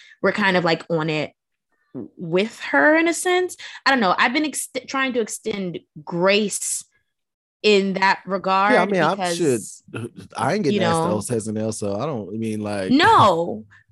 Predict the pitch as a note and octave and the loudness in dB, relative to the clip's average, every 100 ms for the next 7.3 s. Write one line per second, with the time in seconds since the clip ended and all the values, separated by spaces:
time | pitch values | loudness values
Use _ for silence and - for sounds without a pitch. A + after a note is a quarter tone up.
0 | - _ G#3+ C4+ C#4 B3+ C4+ B3+ A#3+ - | -20 _ 2 4 6 4 4 2 0 -2
1 | E4 F#3+ C4+ - A#3+ F#3+ E3+ G#3+ - A3+ | -2 4 4 4 2 0 0 -2 0 0
2 | C4+ A#3 C4+ F4 A#3+ F3+ G3 A#2 - - | 0 -4 -4 -4 -8 -4 -6 -6 -12 -10
3 | F#3 D#4+ B4+ - G#4+ G#4+ G#4+ - - - | -4 -4 -2 -2 -2 -2 -6 -14 -20 -20
4 | - A3 G#3 G3+ C3 A#3+ B3 C#3 B2 D4 | -2 2 2 0 2 2 4 2 0 0
5 | C#4+ - D4+ D3 C3+ A2 - F#2+ F2 C2 | -2 -2 -4 -2 -2 -2 -6 -10 -10 -12
6 | - - _ G2 A2 - A2 - A2+ G2+ | -14 -18 _ -16 -14 -8 -8 -4 -4 -2
7 | A2 F#2 F2 | -2 -2 -6